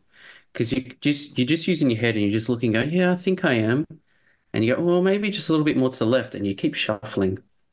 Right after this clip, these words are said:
and then you shuffle far too much when you shouldn't have to begin with.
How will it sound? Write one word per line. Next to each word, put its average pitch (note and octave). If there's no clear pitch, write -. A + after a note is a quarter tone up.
and G#2
then A2
you G#2+
shuffle A2
far G2
too G2
much -
when G2
you A2
shouldn't A#2+
have A#2
to B2
begin E3+
with. G#2